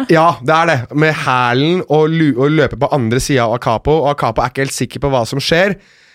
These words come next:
Speaker 2: Eh, de har jo hatt da en løpekamp fram mot ballen som Aspas vinner akkurat, og så kjører han da en hælflikk, eh, variant forbi Acapo, løper rundt han og får ballen på andre siden, og i det Acapo bestemmer seg for at nå må jeg ta opp kampen med han,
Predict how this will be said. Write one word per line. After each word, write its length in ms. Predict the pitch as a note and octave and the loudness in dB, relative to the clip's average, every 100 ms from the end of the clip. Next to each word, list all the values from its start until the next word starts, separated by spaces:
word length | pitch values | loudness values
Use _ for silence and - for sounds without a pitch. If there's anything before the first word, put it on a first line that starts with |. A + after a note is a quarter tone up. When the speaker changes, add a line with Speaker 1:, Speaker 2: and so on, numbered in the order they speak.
| _ _ | _ _
Speaker 2:
Eh, 280 | C3 C3 C3 | 2 4 4
de 80 | D3 | 2
har 100 | E3 | 2
jo 60 | D#3 | 0
hatt 140 | C3+ | 0
da 260 | C#3+ C3 C#3 | 0 0 0
en 180 | C#3 D3 | 0 2
løpekamp 720 | D3+ A2 - A2 B2+ B2+ - - | 2 2 -2 -2 -4 -4 -12 -16
fram 240 | - C3 C3 | -6 -2 0
mot 160 | B2+ B2+ | -2 -2
ballen 340 | B2 A2 B2 B2 | -2 0 0 0
som 200 | C3 B2 | -2 -4
Aspas 320 | - - B2+ A#2+ | -6 -4 -2 0
vinner 240 | A2 A#2+ | 0 -2
akkurat, 640 | G#2 - - D#3 G3+ - - _ - - _ _ - | -4 -4 2 2 2 -4 -20 _ -20 -20 _ _ -8
og 60 | B2+ | -2
så 80 | |
kjører 400 | D3+ - C#3 G#2 | 0 2 2 2
han 200 | A2 A#2+ | 0 0
da 180 | A#2+ A2+ | 0 2
en 100 | A#2 | 0
hælflikk, 800 | A#2+ B2+ A#2 G2+ - A#2 - - | -2 -2 -2 -4 -6 -6 -8 -4
eh, 300 | A#2 A#2 A2+ | 0 0 0
variant 420 | A2+ A#2 A#2 A#2+ | 0 0 0 -4
forbi 500 | - B2 G#2+ A2+ A#2+ A#2 _ _ - | -4 -2 0 2 0 -4 _ _ -10
Acapo, 500 | B2 C3+ A#2 - E3+ - | -2 0 0 0 0 2
løper 320 | C3 B2 C#3 | 0 2 0
rundt 240 | A2+ G#2+ | 0 0
han 220 | C#3+ D3+ G2 | 0 0 -2
og 160 | B2 | -4
får 160 | B2 B2+ | -4 -2
ballen 240 | A#2+ A2+ | 0 0
på 80 | A2 | 0
andre 200 | B2+ A#2 | 0 0
siden, 320 | A#2 A#2+ C3 D#3 | 0 2 2 0
og 60 | C#3 | -2
i 40 | |
det 300 | D#3 B2+ D3+ D3+ | -2 2 2 2
Acapo 380 | D#3+ D3 B2+ C#3+ | 0 -2 -2 -4
bestemmer 380 | C#3+ A2+ G#2 | -2 0 0
seg 160 | A2+ B2+ | -2 -2
for 160 | C#3 C3+ | -2 -2
at 60 | |
nå 400 | C#3 C3+ C3+ D#3+ E3+ | 0 2 2 2 2
må 80 | |
jeg 160 | D#3+ D#3 | 0 -2
ta 140 | D#3+ | -2
opp 100 | C3 | -2
kampen 300 | - A2 G2+ | -2 -4 0
med 100 | C3+ | 0
han, 140 | D3 | 0